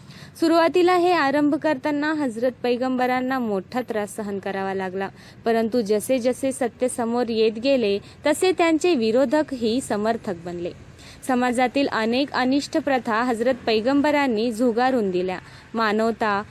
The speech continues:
समता व समरसतेचा संदेश समाजाला दिला. "आपण सर्व समान आहोत, कुणीही ज्येष्ठ अथवा कनिष्ठ नाही, सर्वजण आपसात भाऊभाऊ आहोत,"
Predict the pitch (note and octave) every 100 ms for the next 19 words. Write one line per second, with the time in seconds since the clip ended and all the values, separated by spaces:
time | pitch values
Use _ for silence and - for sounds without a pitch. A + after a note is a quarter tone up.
0 | - - B3 A#3 A#3 B3 G3 G#3 - -
1 | D4 - D#4 D4 D#4 D#4 D#4 C#4+ D#4 C#4
2 | D#4 E4 - - B3 A3+ A#3+ B3+ - A3+
3 | A3+ A3 G3+ E3+ F3 F3 F3 F3 - -
4 | - - - - - - - - - B3
5 | D#4+ F4 - D4+ C4+ D#4 - D4+ A3+ F#3+
6 | F#3 G3 F#3+ - - - E4 F#4 F#4+ F#4+
7 | C4 A#3 A#3+ A#3+ - D4 - G#3+ A3+ B3
8 | C4+ A#3 B3 B3 - G3+ F#3 F#3+ F#3+ -
9 | - - B3+ A#3 C4 A3 A#3 A#3+ A3 G#3+
10 | - B3 A#3 G#3 G#3+ A#3 A#3+ B3 B3 A3+
11 | G3+ G#3